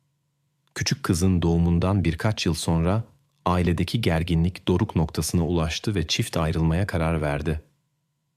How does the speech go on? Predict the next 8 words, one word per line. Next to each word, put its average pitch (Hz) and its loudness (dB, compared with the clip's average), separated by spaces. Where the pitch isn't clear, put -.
Annenin 110 4
sağlık 98 0
sorunları 92 4
nedeniyle 98 4
çocukların 92 0
velayeti 82 0
babaya 87 2
verildi. 78 -2